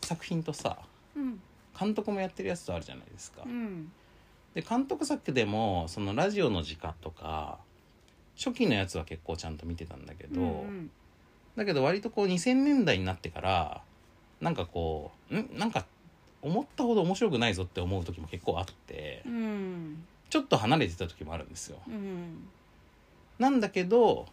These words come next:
Speaker 1: やっぱりその二千年代も、あのー、大河ドラマでさ、あのー、新選組やったじゃないですか。
Speaker 2: うん。
Speaker 1: で、あれやっぱ抜群に面白かったんだよね。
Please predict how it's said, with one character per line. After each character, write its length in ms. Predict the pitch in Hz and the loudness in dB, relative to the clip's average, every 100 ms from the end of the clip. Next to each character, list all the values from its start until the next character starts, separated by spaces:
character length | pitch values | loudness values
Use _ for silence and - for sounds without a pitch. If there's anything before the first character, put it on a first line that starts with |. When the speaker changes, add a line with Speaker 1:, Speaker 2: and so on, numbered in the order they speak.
| - | -4
Speaker 1:
や 120 | 190 | -4
っ 40 | - | 0
ぱ 100 | 330 | 4
り 80 | 277 | 4
そ 140 | - | 2
の 80 | 190 | 0
二 180 | 165 170 | 2 2
千 240 | 202 202 | 0 -2
年 240 | 208 226 196 | 0 0 2
代 200 | 131 90 | 4 4
も、 300 | 92 101 - - - - - - - | 2 0 -2 -10 -20 -20 -20 -20 -10
あ 160 | - 95 | -4 -2
の 800 | 92 87 85 85 85 80 78 - - - - - - - - | 0 -2 -2 -2 -2 -4 -6 -12 -18 -20 -20 -20 -20 -20 -8
ー、 140 | - | -6
大 220 | 135 156 165 | 2 4 4
河 100 | 165 | 4
ド 80 | |
ラ 100 | 160 | 2
マ 120 | 65 - | 0 -6
で 100 | - | -10
さ、 280 | - 65 - - - - - - - - - - - | -8 -10 -12 -20 -20 -20 -20 -20 -20 -20 -20 -20 -8
あ 140 | 87 85 | -4 -4
の 320 | 80 78 76 | -4 -6 -8
ー、 20 | |
新 220 | - 190 | -2 -2
選 220 | 208 202 190 | 0 -2 -2
組 160 | 180 | -2
や 60 | 165 | -2
っ 40 | |
た 100 | - | -4
じ 80 | - | -8
ゃ 40 | |
な 60 | - | -10
い 20 | |
で 60 | - | -14
す 100 | - | -16
か。 100 | - - - | -18 -18 -6
Speaker 2:
う 60 | |
ん。 280 | 247 220 185 196 - - - - - _ - - | -4 -4 -6 -12 -20 -20 -20 -20 -20 _ -10 2
Speaker 1:
で、 80 | |
あ 120 | 151 180 | 6 8
れ 80 | |
や 80 | 294 | 6
っ 20 | |
ぱ 80 | - | 4
抜 360 | - 90 - 135 | 0 0 0 2
群 80 | 143 | 2
に 60 | |
面 120 | 127 117 | 2 0
白 120 | 123 | -2
か 60 | |
っ 20 | - | -4
た 80 | |
ん 60 | - | -10
だ 60 | - | -16
よ 60 | |
ね。 120 | - | -18